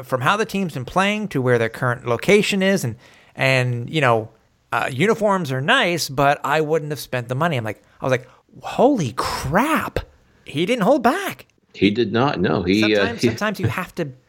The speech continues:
Speaker 1: you have to be a little business-like, but I guess, uh, I gu-, it is what it is, right?
Speaker 2: Well, and, and maybe that's part of his strategy too, is that, you know, he really wants to challenge the idea, like, challenge the,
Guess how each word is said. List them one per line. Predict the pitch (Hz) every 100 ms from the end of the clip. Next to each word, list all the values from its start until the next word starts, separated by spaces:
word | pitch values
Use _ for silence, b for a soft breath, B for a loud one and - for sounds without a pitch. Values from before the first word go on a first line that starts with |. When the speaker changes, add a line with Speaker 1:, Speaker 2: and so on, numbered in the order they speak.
| _
Speaker 1:
you | 156
have | 151 175
to | 160 127 -
be | 135 156
a | 156
little | 147 117
business-like, | - 160 151 131 - 139 147 123 -
but | 117
I | 113
guess, | 123 127 127 - - _ -
uh, | 233 233 226 226 214
I | 202
gu-, | -
it | - -
is | 190
what | 190
it | 135
is, | -
right? | - - - - B B B B B
Speaker 2:
Well, | 160 185
and, | 143 156 143 -
and | 101 113
maybe | 107 120
that's | 120
part | - 123
of | 123
his | 123
strategy | 123 120 127
too, | - 190
is | 120 98 107
that, | 101 87 - _ -
you | 104
know, |
he | 107 123
really | 143 147
wants | 143
to | 139
challenge | 113 - 131 160 -
the | 117
idea, | 101 98 101 95 67
like, | 92
challenge | 92 - 127 147 123
the, | 98 107 98 85 67 -